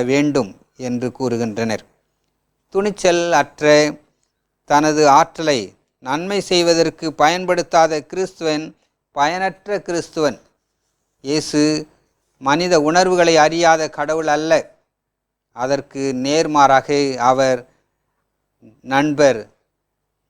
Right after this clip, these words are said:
லாசரின் மரணத்தைக் கண்டு கண்ணீர் விட்டு அழுகின்றார். "மண்ணுலகில் தீயை மூட்ட வந்தேன், அது இப்போதே பற்றி எரிந்து கொண்டிருக்க வேண்டும் என்பதே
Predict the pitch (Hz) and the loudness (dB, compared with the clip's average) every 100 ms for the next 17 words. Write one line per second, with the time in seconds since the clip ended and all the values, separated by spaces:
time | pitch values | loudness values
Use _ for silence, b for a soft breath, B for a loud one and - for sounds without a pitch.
0 | _ 127 135 156 - 160 147 135 127 147 | _ 0 4 4 2 -4 -4 -4 0 0
1 | 165 - 147 139 139 143 165 156 147 165 | 0 -2 -6 -2 -4 -2 -4 -2 -2 -2
2 | 190 180 170 156 190 151 160 185 185 147 | -6 -6 -6 -6 2 4 4 0 -2 0
3 | 127 107 - _ _ _ _ _ _ _ | 2 2 -2 _ _ _ _ _ _ _
4 | _ _ - 151 190 214 202 185 175 - | _ _ -4 0 2 4 4 4 2 -4
5 | 202 214 190 185 190 - 180 165 165 170 | 0 4 4 2 -2 2 4 2 0 0
6 | 151 95 _ _ _ _ _ _ _ - | 0 -4 _ _ _ _ _ _ _ -6
7 | 139 151 156 160 - 208 202 190 147 165 | -2 2 2 0 0 2 4 2 2 0
8 | - - 196 180 202 190 185 175 175 170 | -2 -2 0 0 -4 -4 -4 -2 -2 0
9 | 175 170 180 180 175 165 160 160 170 | 0 0 -2 -2 -2 0 2 4 4